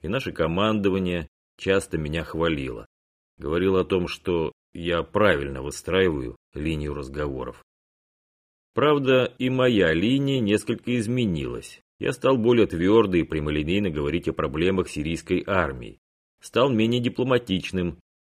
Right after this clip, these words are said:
и более критичным. Часто это вызывало некоторое раздражение у сирийцев. Иной раз они не выдерживали и говорили что-то в духе: "Критиковать все могут,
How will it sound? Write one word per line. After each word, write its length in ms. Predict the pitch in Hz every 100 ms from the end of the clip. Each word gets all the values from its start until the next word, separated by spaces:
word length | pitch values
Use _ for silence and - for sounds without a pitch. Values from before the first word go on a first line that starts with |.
| _
и 120 | 67
более 340 | 65 82 107 113
критичным. 800 | - 104 - 73 67 - - - _ _ _ _ _ _ _ _ _
Часто 320 | - 120 - 107
это 140 | 104
вызывало 360 | 98 101 104 98
некоторое 400 | 101 90 95 92
раздражение 720 | 98 87 104 98 90 65 65
у 80 | 64
сирийцев. 680 | - 71 65 - - - _ _ _ _ _ _ _ _
Иной 260 | - 139 160
раз 300 | 135 135 -
они 180 | 98 107
не 140 | 104
выдерживали 720 | 87 76 73 110 113 131 131
и 80 | 123
говорили 480 | 76 78 69 76 85
что-то 340 | - 92 -
в 80 | 90
духе: 380 | 90 98 - 90 - _
"Критиковать 880 | - 95 82 82 82 78 110 135 - _
все 280 | - 165
могут, 560 | 117 92 67 64 - -